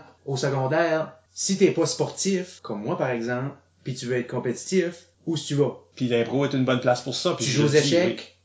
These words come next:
Speaker 2: oui.
Speaker 1: ou tu fais de l'impro. C'est comme les deux seules choses qu'il y a, là. Ou tu joues de la trompette compétitif, ça se fait-tu, ça ? Je sais pas.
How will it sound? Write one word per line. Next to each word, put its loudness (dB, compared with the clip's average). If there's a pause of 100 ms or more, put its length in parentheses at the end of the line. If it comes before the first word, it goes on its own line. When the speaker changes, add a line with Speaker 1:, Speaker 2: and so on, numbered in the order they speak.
(120)
Speaker 2:
oui. -6
Speaker 1:
ou -4
tu -6
fais 4
de 0
l'impro. 0
C'est -8
comme -2
les -2
deux 0
seules 2
choses -2
qu'il -8
y -2
a, -2
là. -6 (160)
Ou -6
tu -12
joues -8
de -2
la 2
trompette -6
compétitif, -8
ça -10
se -14
fait-tu, -8
ça ? -6
Je -4
sais -4
pas. -4